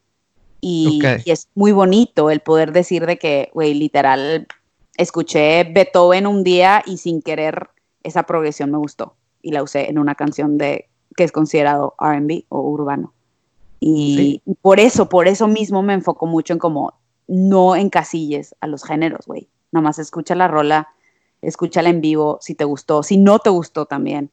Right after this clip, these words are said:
Speaker 1: te puede enseñar algo nuevo.
Speaker 2: Sí, exacto, se vuelve como compositor y como músico, se vuelve una parte de tu toolbox que tú vas a poder saber qué
Speaker 1: Sí.
Speaker 2: utilizas o no, dependiendo de la situación,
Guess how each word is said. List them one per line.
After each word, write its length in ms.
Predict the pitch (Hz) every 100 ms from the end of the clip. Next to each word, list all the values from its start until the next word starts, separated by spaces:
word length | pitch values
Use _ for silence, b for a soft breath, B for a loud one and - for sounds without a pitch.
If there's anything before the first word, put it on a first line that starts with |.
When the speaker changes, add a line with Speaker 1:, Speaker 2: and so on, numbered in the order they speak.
| _ _
Speaker 1:
te 100 | -
puede 300 | 160 151 151
enseñar 360 | 156 160 143 143
algo 200 | 143 143
nuevo. 340 | 143 139 160 - _ _ _ _ _ _ _ -
Speaker 2:
Sí, 220 | - 196
exacto, 380 | 202 - - -
se 100 | 151
vuelve 520 | 151 147 151 185 170 -
como 800 | 160 156 147 143 135 123 76 - _
compositor 680 | - 156 151 143 147 151 151
y 60 | 156
como 280 | 165 170
músico, 460 | 147 151 151 147 139
se 80 | 151
vuelve 220 | 147 151
una 180 | 151 147
parte 300 | 156 151 160
de 40 | 151
tu 80 | -
toolbox 600 | - 165 165 185 - -
que 420 | - 147 139 151 -
tú 140 | 139
vas 160 | 139 147
a 40 |
poder 440 | 143 139 139 139 b b b b b
saber 320 | - 151 139 135
qué 80 |
Speaker 1:
Sí. 60 | 147
Speaker 2:
utilizas 340 | - 139 147
o 80 | 147
no, 120 | 131
dependiendo 640 | 147 147 127 131 131 135 143
de 80 |
la 100 | 139
situación, 680 | 127 131 135 135 151 185 196